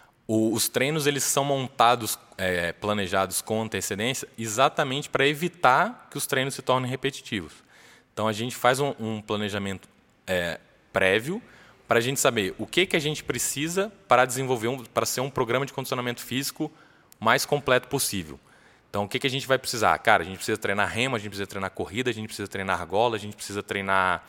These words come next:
levantamento olímpico, a gente precisa treinar pulo de corda, a gente precisa treinar andar de cabeça pra baixo, a gente precisa treinar empurrar de cabeça pra baixo, a gente precisa treinar um monte de coisa.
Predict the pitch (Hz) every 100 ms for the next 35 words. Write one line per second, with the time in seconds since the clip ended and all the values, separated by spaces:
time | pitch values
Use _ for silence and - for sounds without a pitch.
0 | - - - - - 98 110 104 101 98
1 | 92 107 151 - 107 110 104 - 104 104
2 | 101 98 98 95 92 - 107 101 90 -
3 | 110 120 113 107 - 110 101 101 110 98
4 | 95 95 95 98 - 95 - 85 101 117
5 | 120 - 117 107 101 101 98 101 90 101
6 | - 95 - 87 107 123 - - - -
7 | - 113 - 131 135 135 175 240 - 113
8 | 82 -